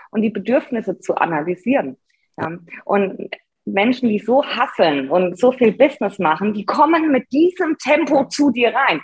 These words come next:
Speaker 2: Ja.
Speaker 1: Ich hab Kunden, die kommen rein und sagen, „Bonnie, was ist der Plan heute? Sag mir Zahlen,
Speaker 2: Ja, geil.
Speaker 1: Daten, Fakten.“ Dann
Speaker 2: Ja.
Speaker 1: sag ich, „Hey, nee, wir machen jetzt nicht Zahlen, Daten, Fakten. Erstmal machen wir Atmen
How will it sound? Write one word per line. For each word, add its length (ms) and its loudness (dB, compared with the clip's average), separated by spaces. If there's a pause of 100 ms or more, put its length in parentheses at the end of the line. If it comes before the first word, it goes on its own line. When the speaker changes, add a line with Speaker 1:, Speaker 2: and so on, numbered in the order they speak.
(140)
Speaker 2:
Ja. 200 2
Speaker 1:
Ich 140 -2
hab 140 -4
Kunden, 180 2
die 120 2
kommen 200 -2
rein 120 2
und 60 -4
sagen, 160 0
„Bonnie, 380 0
was 240 0
ist 240 -10
der 80 4
Plan 400 -2
heute? 220 -4
Sag 400 -8
mir 220 -8
Zahlen, 240 0
Speaker 2:
Ja, 80 2
geil. 80 -2
Speaker 1:
Daten, 360 -4
Fakten.“ 380 -6 (260)
Dann 120 -6
Speaker 2:
Ja. 20 -8
Speaker 1:
sag 240 -4
ich, 160 -6
„Hey, 480 0
nee, 400 -4 (360)
wir 120 0
machen 240 -4
jetzt 200 -12
nicht 260 -6
Zahlen, 280 -4
Daten, 260 -2
Fakten. 340 -10 (100)
Erstmal 380 -2
machen 220 -6
wir 160 2
Atmen 580 -2